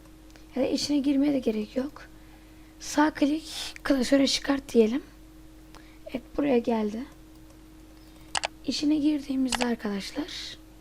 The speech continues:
dosyamız var. Oyun monitörü, Bandicam. İçinde Bandicam setup ve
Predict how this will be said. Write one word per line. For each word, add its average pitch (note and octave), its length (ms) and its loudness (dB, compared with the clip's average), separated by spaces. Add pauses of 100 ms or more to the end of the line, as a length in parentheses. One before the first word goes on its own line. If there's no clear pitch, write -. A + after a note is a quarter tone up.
(1300)
dosyamız B3 580 -2
var. B3+ 200 -4
Oyun B3+ 180 4
monitörü, A#3 580 2
Bandicam. A3+ 520 -2 (1700)
İçinde C4 360 0
Bandicam C4 460 2
setup C#4+ 400 2 (280)
ve E4 160 0